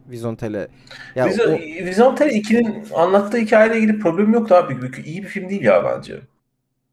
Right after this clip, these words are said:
Speaker 1: Hı.
Speaker 2: Ee,
Speaker 1: Ya,
Speaker 2: şey
Speaker 1: o,
Speaker 2: olarak da
Speaker 1: o
Speaker 2: yani,
Speaker 1: tartışılır.
Speaker 2: film grameri olarak iyi değil.
Speaker 1: Ya, o tartışılır. Birinci film daha iyiydi tabii ki. Ama yani hani, e, böyle bir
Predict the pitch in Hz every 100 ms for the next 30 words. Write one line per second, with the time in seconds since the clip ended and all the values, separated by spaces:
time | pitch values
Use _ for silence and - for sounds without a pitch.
0 | _ _ _ 269 214 - _ _ _ 139
1 | 139 82 71 - 110 107 117 131 - 214
2 | - 220 - - 143 135 127 127 143 160
3 | 101 85 90 85 82 76 _ _ _ -
4 | 214 233 254 - 196 202 123 117 170 185
5 | 185 160 180 196 202 180 120 - 101 95
6 | - 226 _ - _ _ _ _ 143 175
7 | 175 180 175 185 - _ _ _ - -
8 | _ - 269 349 311 302